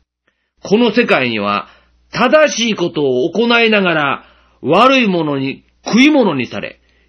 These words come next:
利用され、踏みにじられている人々がいます。そうかと思うと、悪行の限りを尽くしながら、権力に守られて、のうのうと生きている独裁者がいますね。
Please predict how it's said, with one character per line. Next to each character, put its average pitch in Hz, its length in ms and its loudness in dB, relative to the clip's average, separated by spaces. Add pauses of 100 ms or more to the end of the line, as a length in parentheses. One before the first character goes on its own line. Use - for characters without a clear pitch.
利 160 240 2
用 254 280 4
さ 247 180 0
れ、 139 240 -4 (320)
踏 277 180 4
み 294 120 4
に 277 140 2
じ 262 120 2
ら 247 140 4
れ 233 120 2
て 220 160 2
い 208 40 4
る 196 120 2
人 196 180 0
々 123 280 -8
が 92 260 -14
い 143 120 -2
ま 139 200 -2
す。 - 220 -20 (960)
そ 294 240 2
う - 40 2
か 302 160 4
と 247 80 4
思 170 240 0
う 127 60 -6
と、 131 260 -2 (220)
悪 262 380 2
行 311 200 2
の 285 160 2
限 269 360 2
り 311 80 4
を 202 120 2
尽 185 200 -8
く 190 80 -2
し 156 120 -2
な 190 100 2
が 175 100 2
ら、 160 280 0 (280)
権 330 280 4
力 190 240 2
に 156 160 0
守 208 340 2
ら 240 140 6
れ 175 160 2
て、 101 260 -4 (320)
の 208 480 4
う - 20 4
の 302 200 4
う 220 60 -2
と 196 140 2
生 175 120 -4
き - 80 -8
て 185 80 4
い 180 40 4
る - 140 0
独 185 260 4
裁 175 240 2
者 131 120 -4
が 107 160 -8
い 123 80 -4
ま 123 120 -8
す 147 120 -8
ね。 185 360 -2